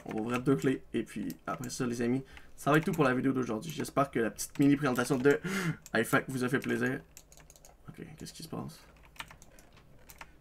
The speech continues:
Ok, c'est quoi, c'est quoi ça ? Pourquoi je peux pas ouvrir mes propres clés sur mon propre serveur ? Ah,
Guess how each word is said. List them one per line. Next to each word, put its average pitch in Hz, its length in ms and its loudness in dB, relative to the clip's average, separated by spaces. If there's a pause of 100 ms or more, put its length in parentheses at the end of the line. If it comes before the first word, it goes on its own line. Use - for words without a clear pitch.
(1800)
Ok, - 140 -12
c'est - 140 -8
quoi, 127 140 -4
c'est - 320 -6
quoi 135 120 -2
ça ? 156 220 -2 (560)
Pourquoi - 200 0
je 160 60 -2
peux 120 100 -6
pas 131 120 -4
ouvrir 123 200 -2
mes 120 120 2
propres - 380 -4
clés 139 180 -2
sur - 120 -4
mon 117 120 -4
propre - 220 -6
serveur ? 127 360 -2 (680)
Ah, 113 160 0